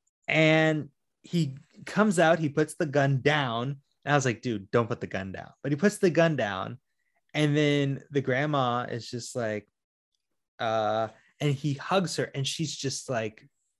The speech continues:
stunned. Like, her arms never come into a full embrace. She's just, like,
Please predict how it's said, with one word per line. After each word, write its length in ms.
stunned. 640
Like, 240
her 240
arms 420
never 220
come 180
into 280
a 40
full 260
embrace. 540
She's 360
just, 340
like, 340